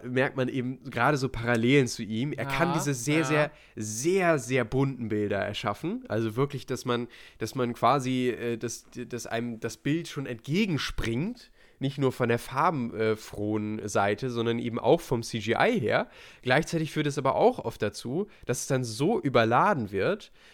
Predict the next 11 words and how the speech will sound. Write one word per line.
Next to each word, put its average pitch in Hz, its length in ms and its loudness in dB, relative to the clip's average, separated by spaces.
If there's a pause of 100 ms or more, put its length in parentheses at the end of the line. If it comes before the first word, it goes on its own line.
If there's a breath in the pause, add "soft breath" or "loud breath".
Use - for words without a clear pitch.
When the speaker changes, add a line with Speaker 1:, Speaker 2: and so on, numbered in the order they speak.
(200 soft breath)
Speaker 1:
ähm, 117 480 -2
dass 117 200 -2
erstens 165 520 2
einem 131 260 0
das, 127 220 -2
das - 260 -6
negative 127 480 0
C 110 140 -14
G 113 140 -2
I 143 220 -2
auffällt 202 540 -6